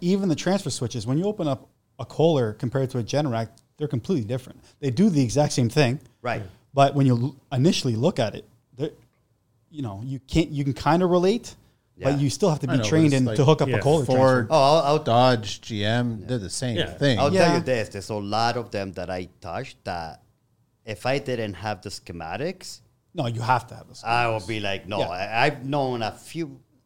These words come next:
Speaker 2: my career, maybe two guys that without the schematics, they were able to do it. I'm like, "Okay, well, you guys been doing this forever, and you guys worked with this stuff prior to that." One
Speaker 1: But
Speaker 2: guy used to, uh, commission this stuff. So, sure, he comes in, he's like, "Oh, that's right here."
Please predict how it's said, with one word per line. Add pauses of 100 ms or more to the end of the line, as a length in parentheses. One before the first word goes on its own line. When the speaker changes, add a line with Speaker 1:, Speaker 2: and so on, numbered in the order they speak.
(400)
Speaker 2:
my
career,
maybe
two
guys (540)
that
without
the
schematics,
they
were
able
to
do
it.
I'm
like,
"Okay,
well,
you
guys
been
doing
this
forever,
and
you
guys
worked
with
this
stuff
prior
to
that."
One
Speaker 1:
But
Speaker 2:
guy
used
to, (360)
uh,
commission (720)
this
stuff.
So, (180)
sure,
he
comes
in,
he's
like,
"Oh,
that's
right
here."